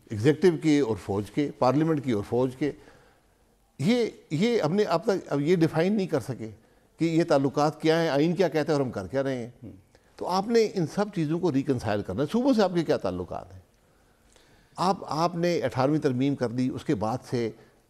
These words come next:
Speaker 1: आपको जो इकोनॉमिक उसकी वजह से मामला पैदा हुए, आप उनको कैसे रिकंसाइल करेंगे?
Speaker 2: हम्म।
Speaker 1: एक लंबी फहरिस्त है। क्या आप ये ब्यूरोक्रेसी रख सकते हैं जो आज मुल्क में है?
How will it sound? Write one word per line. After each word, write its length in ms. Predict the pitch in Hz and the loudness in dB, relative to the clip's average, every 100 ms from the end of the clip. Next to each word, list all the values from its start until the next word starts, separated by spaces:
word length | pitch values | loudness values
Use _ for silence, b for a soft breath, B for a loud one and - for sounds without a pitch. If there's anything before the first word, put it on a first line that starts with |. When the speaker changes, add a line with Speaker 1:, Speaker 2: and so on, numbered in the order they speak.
| 117 | -4
Speaker 1:
आपको 300 | 120 120 123 | -4 -2 -2
जो 160 | 120 | -2
इकोनॉमिक 500 | 110 123 131 143 139 | -2 0 2 2 0
उसकी 200 | 135 - | -8 -2
वजह 140 | 123 123 | -2 0
से 140 | 139 | -2
मामला 360 | 113 104 104 113 | -2 -2 0 -2
पैदा 280 | - 110 117 | -2 -2 0
हुए, 140 | 101 | 0
आप 120 | 123 113 | -2 -2
उनको 200 | 117 110 | -4 -2
कैसे 260 | 120 - | -2 0
रिकंसाइल 480 | 110 104 98 95 95 | -4 -4 -6 -6 -6
करेंगे? 360 | 90 90 95 92 | -6 -8 -8 -12
Speaker 2:
हम्म। 480 | - _ _ - | -18 _ _ 0
Speaker 1:
एक 240 | 226 220 131 | 0 2 2
लंबी 280 | 196 247 240 | 4 6 6
फहरिस्त 400 | 151 131 123 95 | 4 2 0 -6
है। 140 | - b b b b | -6 b b b b
क्या 160 | 170 175 | 2 4
आप 400 | 165 165 - - - | 6 4 0 -20 -10
ये 240 | 113 147 | 0 2
ब्यूरोक्रेसी 500 | 139 120 123 160 135 | 4 2 2 0 0
रख 140 | 113 - | -2 -2
सकते 260 | 156 - | -6 -4
हैं 60 | 175 | 0
जो 80 | 170 | 0
आज 100 | 151 | 0
मुल्क 220 | 147 156 | -2 -2
में 120 | 156 | -4
है? 200 | 131 151 | -4 -8